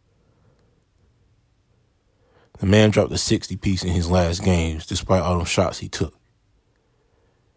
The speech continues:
He, he tried his best, even he was injured and on his last legs. But now,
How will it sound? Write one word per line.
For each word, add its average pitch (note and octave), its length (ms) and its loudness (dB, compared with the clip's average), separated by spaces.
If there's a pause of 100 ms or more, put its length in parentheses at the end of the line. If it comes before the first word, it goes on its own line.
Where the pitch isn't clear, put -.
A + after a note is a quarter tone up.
(140)
He, G2+ 140 -6
he G2 280 -6
tried G2+ 340 4
his F2+ 140 -2
best, E2+ 380 0
even F#2 180 -4
he F2 140 0
was E2 120 -2
injured E2 400 -8 (1120)
and G#2 100 -6
on E2+ 120 -2
his E2 140 -4
last E2 340 -6
legs. - 540 -16 (3000)
But F2+ 140 -2
now, G2+ 480 2